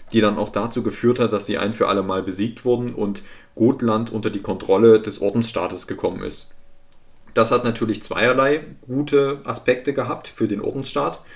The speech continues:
Zum einen war der Handel wieder sichergestellt, der Hanse. Zum anderen hatte man aber auch Gotland unter seiner Kontrolle. Und wie das schon bei den Piraten ein wesentlicher Faktor gewesen ist,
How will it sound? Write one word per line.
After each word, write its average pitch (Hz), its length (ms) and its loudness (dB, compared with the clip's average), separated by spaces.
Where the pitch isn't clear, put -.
Zum 110 200 0
einen 113 380 0
war 98 140 0
der 95 160 -4
Handel 131 320 -2
wieder 147 200 4
sichergestellt, 151 720 -4
der 95 160 -2
Hanse. 131 420 -6
Zum 110 200 -4
anderen 143 580 0
hatte 120 200 0
man 113 180 0
aber 107 220 2
auch 101 180 -4
Gotland 123 400 2
unter 104 180 -6
seiner 95 240 -6
Kontrolle. - 480 -6
Und 113 180 -2
wie 135 100 -2
das 143 200 2
schon 120 340 -2
bei 107 160 0
den 107 160 -2
Piraten 113 540 -2
ein 101 200 -6
wesentlicher 104 440 -2
Faktor 110 340 -6
gewesen 95 380 -6
ist, 131 300 -8